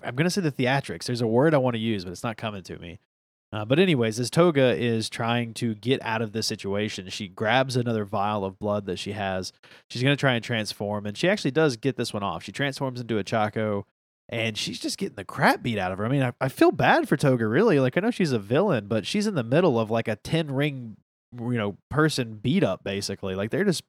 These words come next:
tossing her back and forth between each other. And, uh, it's crazy 'cause Toga's having this moment where she's like, "I want to be more like the people I love." And she's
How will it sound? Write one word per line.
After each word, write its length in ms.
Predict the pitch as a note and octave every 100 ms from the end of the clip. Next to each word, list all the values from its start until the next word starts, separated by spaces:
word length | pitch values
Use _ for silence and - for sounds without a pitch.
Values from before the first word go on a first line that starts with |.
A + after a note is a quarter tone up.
| -
tossing 340 | C#3 D3 C#3+
her 80 | C3+
back 160 | B2+
and 80 | A#2+
forth 220 | A2+ C3
between 320 | A2+ - A2+ D3+
each 160 | B2+
other. 340 | G#2 G2 G2 G2 - - - - _
And, 320 | - C3 C#3 C3+
uh, 340 | C3 B2+ A#2 - _ -
it's 240 | D3+ D3+
crazy 560 | - - A3 A#3 E3 A#2
'cause 380 | - A#2+ G#2 - _ _
Toga's 560 | - F3+ G#3 D#3 B2+ A2+ _ -
having 340 | B2 C#3+ D3
this 160 | B2 A2
moment 320 | G#2+ C3+ C#3
where 140 | G2+ G#2+
she's 220 | B2 G#2+
like, 200 | G#2+ G2+
"I 160 | A2+ C3
want 320 | B2 B2 G#2+
to 80 | B2
be 160 | A2+
more 200 | A2 A2
like 200 | G#2+ G2
the 60 | -
people 300 | G#2+ G2+ F#2
I 100 | E2+
love." 380 | D#2+ G2 - -
And 140 | G2
she's 320 | G2+ A2+ G2